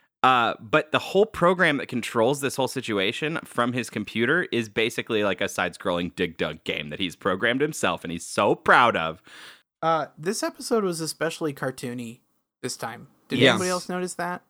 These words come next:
Speaker 1: Yeah,
Speaker 2: Like,
Speaker 1: absolutely.
Speaker 2: They, it seemed like they hit it, they hit the, the, like, Tiny Toons beats a lot more in this one than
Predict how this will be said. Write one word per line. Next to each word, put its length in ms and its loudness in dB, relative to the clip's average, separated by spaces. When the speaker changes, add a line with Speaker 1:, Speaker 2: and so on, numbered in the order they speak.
Speaker 1:
Yeah, 180 0
Speaker 2:
Like, 100 0
Speaker 1:
absolutely. 380 -2
Speaker 2:
They, 40 -2
it 40 -4
seemed 160 0
like 140 -4
they 100 -4
hit 260 -2
it, 180 -6
they 100 -4
hit 220 -4
the, 260 -8
the, 120 -8
like, 240 -14
Tiny 340 -6
Toons 500 -10
beats 320 -10
a 60 -8
lot 320 -6
more 400 -10
in 160 -4
this 240 -6
one 320 -8
than 380 -10